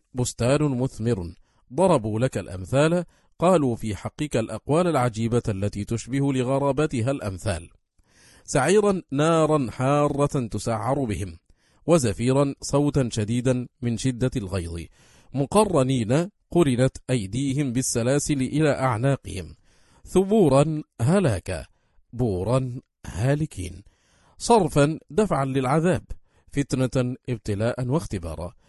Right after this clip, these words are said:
لا يرجون لقاءنا، لا يؤمنون باليوم الآخر، وعتوا تجاوزوا الحد في الطغيان،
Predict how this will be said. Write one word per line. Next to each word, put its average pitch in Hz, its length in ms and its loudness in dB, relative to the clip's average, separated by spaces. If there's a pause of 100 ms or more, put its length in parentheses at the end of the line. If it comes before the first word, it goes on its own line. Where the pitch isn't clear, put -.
(260)
لا 196 220 6
يرجون 170 600 2
لقاءنا، 135 1040 2 (260)
لا 175 180 4
يؤمنون 139 600 2
باليوم 120 380 0
الآخر، 110 520 -4 (380)
وعتوا 156 520 2 (280)
تجاوزوا 120 560 2
الحد 127 400 -4
في - 80 -8
الطغيان، 117 600 -4